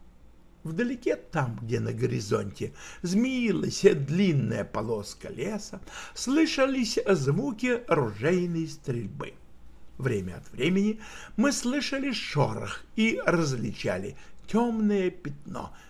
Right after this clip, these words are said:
Несомненно, то был очередной фазан, который, избегнув выстрелов, вырвался из-под лесного покрова и теперь скользил по склону холма, чтобы опуститься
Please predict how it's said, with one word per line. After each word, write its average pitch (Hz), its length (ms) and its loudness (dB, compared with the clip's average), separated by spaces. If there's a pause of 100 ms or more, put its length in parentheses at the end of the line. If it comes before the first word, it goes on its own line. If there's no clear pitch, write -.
(100)
Несомненно, 104 960 -4 (380)
то 131 140 2
был 185 440 2 (400)
очередной 214 600 -4
фазан, 208 500 -4 (260)
который, 240 480 2
избегнув 135 960 2
выстрелов, 208 960 0 (360)
вырвался 233 680 4
из-под - 760 0
лесного 208 580 0
покрова 110 760 -6 (100)
и 202 100 2
теперь 247 380 -6
скользил 220 680 0 (300)
по 220 360 4
склону 269 520 -6
холма, 139 560 -2 (180)
чтобы 208 440 4 (420)
опуститься - 880 -8